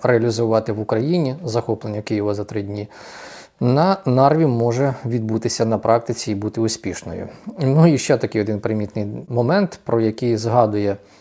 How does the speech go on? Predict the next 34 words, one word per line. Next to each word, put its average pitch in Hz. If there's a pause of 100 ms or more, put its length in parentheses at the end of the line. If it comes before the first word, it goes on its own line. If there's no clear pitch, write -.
(200)
згаданий 117
мною 110 (100)
Егард 113
Беліцев, 127
гендиректор 117
управління 110
поліції 107
та -
прикордонної 107
охорони 110
Естонії, 170
повідомляє, 131
що 117 (440)
нещодавно 143
у 123
них 147
з 107
візитом 120
була 123
бельгійська 117
делегація. 98 (560)
І 123 (540)
увага 165
бельгійської 139
делегації 113
була 123
зосереджена 123
на 123
тому, 170
як 143
евакуювати 131
громадян 120
своєї 113
країни, 120